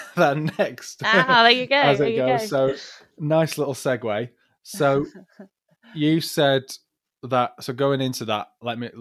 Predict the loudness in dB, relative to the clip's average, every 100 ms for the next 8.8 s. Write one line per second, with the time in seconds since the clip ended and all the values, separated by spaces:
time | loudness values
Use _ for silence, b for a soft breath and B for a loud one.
0 | -18 -14 -14 -8 -6 -6 -10 -16 -12 -12
1 | -12 -14 -16 -18 -16 -14 -14 b b b
2 | b -20 -10 -6 -4 -4 -8 -14 _ _
3 | _ _ _ _ -12 -8 -6 -2 2 2
4 | 2 -2 -10 _ _ _ -4 -2 -2 -6
5 | -2 0 2 2 0 -2 -4 -4 -4 -6
6 | -10 -14 _ _ _ _ -16 -14 -12 -10
7 | -10 -10 -16 -12 -12 -12 -14 _ _ _
8 | _ _ -14 -10 -10 -8 -12